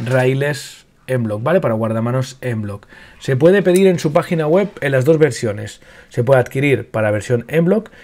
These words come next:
y se puede adquirir para versión Picatinny, que vaya directamente a rail. Pero se debe escoger. No es que venga como otros modelos que os he mostrado, que venía con las dos opciones,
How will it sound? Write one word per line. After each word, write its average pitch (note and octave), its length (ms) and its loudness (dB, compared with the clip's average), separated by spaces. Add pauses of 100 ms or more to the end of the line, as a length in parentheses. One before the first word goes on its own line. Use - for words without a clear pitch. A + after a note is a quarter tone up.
(100)
y D#3+ 160 -4
se F#3 100 2
puede D3 200 4
adquirir C3+ 420 -2
para B2 220 4
versión A#2+ 440 0
Picatinny, A#2 520 -4
que - 160 -8
vaya A#2 160 0
directamente A#2+ 480 0
a - 40 2
rail. G2+ 280 -6 (260)
Pero E3 220 4
se E3+ 100 -2
debe D3+ 140 6
escoger. B2+ 480 -2
No B2+ 120 -4
es C3 60 -4
que C#3+ 120 2
venga D3 260 -2
como C3 160 -2
otros C3+ 240 -2
modelos C#3 300 -2
que C3+ 80 -6
os B2+ 60 -2
he C3 40 0
mostrado, B2+ 300 0
que A#2 40 0
venía C3+ 220 0
con A2+ 120 -4
las G#2 140 -8
dos B2 160 -2
opciones, F3+ 480 2